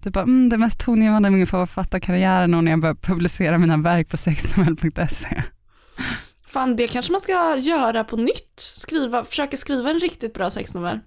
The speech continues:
Speaker 1: Åh, fy, ja,
Speaker 2: Ehm,
Speaker 1: du borde
Speaker 2: I'm
Speaker 1: bli
Speaker 2: on it.
Speaker 1: typ så här mer, det är kanske det du ska sikta in dig på. Alltså lite så här erotisk, eh, ungdomslitteratur.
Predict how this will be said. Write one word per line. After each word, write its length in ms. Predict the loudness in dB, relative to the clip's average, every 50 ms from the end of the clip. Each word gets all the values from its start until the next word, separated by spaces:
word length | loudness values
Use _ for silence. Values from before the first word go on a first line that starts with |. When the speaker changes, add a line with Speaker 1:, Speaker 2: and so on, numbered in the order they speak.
| _ _ -18 -18 -18 _ _ _ -20
Speaker 1:
Åh, 80 | -18 -18 -16 -12 -10 -8 -8 -8
fy, 140 | -8 -8 -10 -8 -4
ja, 180 | -4 -2 -2 -2
Speaker 2:
Ehm, 540 | -2 -4 -4 -6 -6 -8 -8 -8 -10 -8 -6
Speaker 1:
du 100 | -4 -2
borde 200 | 0 0 0 2 2
Speaker 2:
I'm 120 | 2 2
Speaker 1:
bli 100 | 4 4
Speaker 2:
on 140 | 4 2 2
it. 100 | 0 -2
Speaker 1:
typ 200 | -2 -4 -2 -2
så 100 | 0 0
här 80 | 2 4
mer, 560 | 4 4 4 4 4 4 2 2 2 2 0 0 0 0 -2 -2 -4 -8 -16 _ _ _ _ _ _ _ _ _ _ _ _ _ -8
det 60 | -2
är 20 |
kanske 200 | 0 2 2 2
det 280 | 2 2 2 2 4 4
du 100 | 2 2
ska 300 | 0 0 -2 -2 0 0
sikta 260 | 0 -2 -2 -4 -4
in 360 | 0 2 4 6 6 6 6
dig 160 | 4 4 0 -2
på. 280 | -6 -6 -6 -6 -6 -6 -10 -16 _ _ _ _ _ _ _ -6
Alltså 200 | -4 -2 0 0
lite 220 | 0 0 0 -2
så 80 | -2 -2
här 100 | -2 -2 -2
erotisk, 1120 | -2 0 0 2 2 2 0 0 -2 -4 -4 -4 -2 -2 -2 -2 -2 -4 -6 -6 -6 -6
eh, 220 | -2 -2 -2 0 0 2
ungdomslitteratur. 1400 | 2 4 4 4 2 2 0 0 0 0 -2 -4 -4 -4 -2 -2 -4 -2 -2 -2 -2 -2 -4 -6 -6 -6 -8